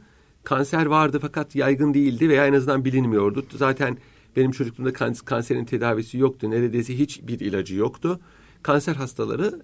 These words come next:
e, kendilerine biçilen, e, ömrü tamamlarlardı ve ek-, ekseriya kanser hastalarını zaten başka hastalıklara benzetirlerdi.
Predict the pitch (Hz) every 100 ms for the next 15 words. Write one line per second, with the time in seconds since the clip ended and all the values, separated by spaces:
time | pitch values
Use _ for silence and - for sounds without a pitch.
0 | - 117 139 123 120 139 135 151 143 131
1 | 135 135 165 165 - - - _ _ -
2 | 135 131 151 160 165 156 147 139 135 117
3 | 104 95 107 127 135 135 - 190 160 123
4 | - 131 131 175 127 - 120 120 151 135
5 | 135 185 180 - _ _ - 143 - 165
6 | - 143 135 143 127 117 101 101 95 95
7 | 85 82